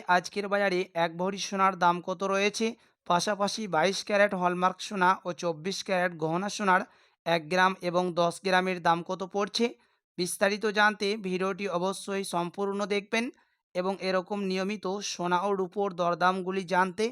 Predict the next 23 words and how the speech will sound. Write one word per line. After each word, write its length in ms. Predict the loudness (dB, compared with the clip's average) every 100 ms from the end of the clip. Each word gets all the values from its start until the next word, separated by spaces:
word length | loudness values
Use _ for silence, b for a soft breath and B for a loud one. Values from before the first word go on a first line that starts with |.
| b b b 0
আমাদের 320 | 2 2 0 -2
YouTube 320 | -2 -4 -14
চ্যানেলটিকে 600 | -6 -2 -2 -2 -6 -4 -4
সাবস্ক্রাইব 720 | -2 -4 -4 -4 0 2 2 -2
করবেন। 380 | -2 -2 0 -4 -8 _ _ _ _ _ _ _ _ -20 -20 -12 -8 -6
তো 80 | -4 -2
চলুন 240 | 0 0 0
সর্বপ্রথম 640 | -2 -2 -2 -4 -4 -4 -2
দেখে 180 | -2 -2
নিই 140 | -2 -2 0
আজকের 360 | 0 0 -4
বাজারে 280 | 0 2 2 2
বাইশ 320 | 0 0 -2 -2
ক্যারেট 280 | 2 4 2
হলমার্ক 460 | 0 -2 2 0 0
সোনার 340 | -6 -2 -2 2
দাম 160 | 2 2
কত 200 | -2 -4 -2
রয়েছে। 420 | 0 0 0 -4 -4 _ _ _ _ _
আজকের 360 | 2 2 2 2 4
বাজার 200 | 4 4
দরে 180 | 2 0 0
এক 160 | -2